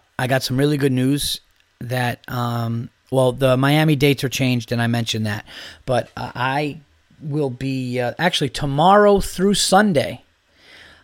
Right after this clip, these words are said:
I will be featuring. I'm not headlining. I'm just featuring. I'm working on a half hour for a television submission. So I'm gonna be working on that, and I will be featuring for Bobby Slayton at Levity Live tomorrow through Sunday.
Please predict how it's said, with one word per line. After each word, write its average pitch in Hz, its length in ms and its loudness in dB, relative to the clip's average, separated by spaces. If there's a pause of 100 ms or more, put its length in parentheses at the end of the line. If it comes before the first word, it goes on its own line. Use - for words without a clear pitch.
(140)
I 131 140 2
will 135 140 2
be 143 380 0
featuring. 135 760 -2 (180)
I'm 123 140 0
not 143 180 4
headlining. 123 580 0
I'm 113 140 -2
just 131 180 -4
featuring. 143 540 0
I'm 123 180 -2
working 139 340 0
on 131 140 -2
a 127 60 -2
half 135 320 -4
hour 127 420 0 (400)
for 127 240 0
a 113 60 0
television 131 600 0
submission. 127 720 -2 (260)
So 123 360 0
I'm 123 260 -2
gonna 123 140 -2
be 120 100 -2
working 135 380 0
on 127 180 0
that, 127 320 -2
and 120 140 -4
I 120 120 -2
will 123 140 -2
be 120 160 -4
featuring 139 480 -4
for 123 160 -2
Bobby 139 400 2
Slayton 135 720 0 (800)
at 123 220 -2
Levity 135 420 0
Live 127 420 4
tomorrow 135 560 2
through 135 300 -4
Sunday. 117 640 -2